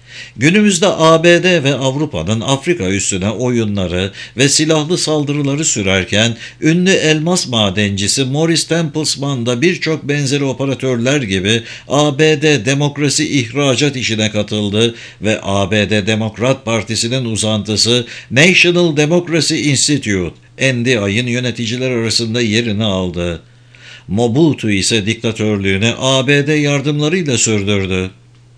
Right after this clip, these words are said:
Avrupa'da yıllar sonra açılan soruşturmalar cinayeti ortaya çıkardı ve raporlara dayanılarak bir film yapıldı.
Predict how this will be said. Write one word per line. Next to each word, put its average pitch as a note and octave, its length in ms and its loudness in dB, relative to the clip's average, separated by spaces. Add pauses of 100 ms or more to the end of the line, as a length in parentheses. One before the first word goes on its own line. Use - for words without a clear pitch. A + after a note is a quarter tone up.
(920)
Avrupa'da G#3+ 560 4
yıllar G3+ 420 2
sonra B2 280 -2
açılan F#2 380 0
soruşturmalar G2+ 760 0
cinayeti D3+ 540 0
ortaya D3+ 380 0
çıkardı F#2 720 0
ve G#2 280 2
raporlara C3+ 680 -2
dayanılarak C#3+ 680 0
bir B2+ 180 0
film A2+ 380 -2
yapıldı. F2+ 680 -2